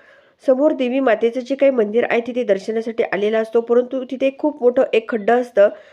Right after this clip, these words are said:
आणि त्या खड्ड्यामध्ये खूप पाणी असतं. आता दुष्यंत हा खूप जोरामध्ये त्या खड्ड्याच्या तिकडून उडी मारायला जातो, तर तेवढ्यात कृष्णा तिथे येते आणि कृष्णा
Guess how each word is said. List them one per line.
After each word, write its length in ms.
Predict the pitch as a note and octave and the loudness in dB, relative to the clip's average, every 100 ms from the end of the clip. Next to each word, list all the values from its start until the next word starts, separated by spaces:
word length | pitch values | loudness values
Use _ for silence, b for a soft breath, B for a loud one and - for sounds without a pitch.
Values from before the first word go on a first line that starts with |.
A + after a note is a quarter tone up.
| B | B
आणि 140 | A3 B3 | -4 0
त्या 140 | C4 C4 | 0 -2
खड्ड्यामध्ये 440 | B3+ B3+ C4 C#4 C#4+ | 0 0 2 0 0
खूप 180 | D4+ D4+ | -2 0
पाणी 280 | A3 G#3+ A#3 | 0 2 0
असतं. 360 | A3+ - D#3 - B B B - | 0 2 2 0 B B B -6
आता 200 | A#3 C4+ | 0 2
दुष्यंत 500 | B3 B3 D#4+ D#4+ D#4+ | 0 -4 -2 -2 -2
हा 180 | C#4+ C#4+ | -4 -4
खूप 200 | D4 C#4 | -4 -6
जोरामध्ये 520 | A3+ A3+ A#3 B3+ B3+ C4 | 2 2 4 2 0 2
त्या 160 | C4 C4 | 0 0
खड्ड्याच्या 420 | B3 G#3+ A#3 B3 | -4 -2 0 0
तिकडून 380 | B3 B3+ G#3+ A#3 B B B - | -2 -2 0 0 B B B -4
उडी 260 | A#3 C#4 | 0 2
मारायला 420 | D4+ A#3+ A3+ B3+ | 2 2 2 0
जातो, 380 | B3+ C#4 A#3+ B3+ C4 A#3+ | 2 2 4 4 4 2
तर 180 | A#3+ C4 b b b b b _ - | 0 -2 b b b b b _ 0
तेवढ्यात 280 | B3+ C#4 C#4+ | 2 2 0
कृष्णा 300 | C4 - D#4 | -6 0 -2
तिथे 300 | D#4 D#4 D#4+ | 0 -2 0
येते 260 | C#4+ D4 C4+ - | 0 2 0 0
आणि 340 | A#3 B3 A#3 C4 b b _ - | -2 -2 -2 -4 b b _ -8
कृष्णा 500 | A#3+ A#3+ C4+ C#4 | -8 -2 0 0